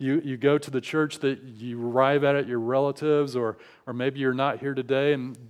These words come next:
someone el-, much of, many of our people are doing that very thing today. But these individuals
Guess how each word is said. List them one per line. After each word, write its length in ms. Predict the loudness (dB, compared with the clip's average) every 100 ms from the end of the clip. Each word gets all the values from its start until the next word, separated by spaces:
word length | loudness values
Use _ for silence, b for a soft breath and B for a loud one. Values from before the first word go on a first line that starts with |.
| -12
someone 340 | -6 -4 -2
el-, 260 | -2 -4 -10
much 460 | -12 -4 -4 -2
of, 240 | -2 -4 -4
many 200 | -6 -4
of 100 | 0
our 160 | 0
people 260 | 0 -4 -4
are 60 | -4
doing 280 | -4 -4 -4
that 140 | -4
very 240 | -2 -2
thing 240 | -2 -6 -6
today. 360 | -2 -2 -2 -10 _ _ _ _ _ _ _ _ _ _ _ _ -20 b b b b b b
But 240 | 2 2 6
these 240 | 6 6
individuals 800 | 4 4 6 4 2 -4 -4 -10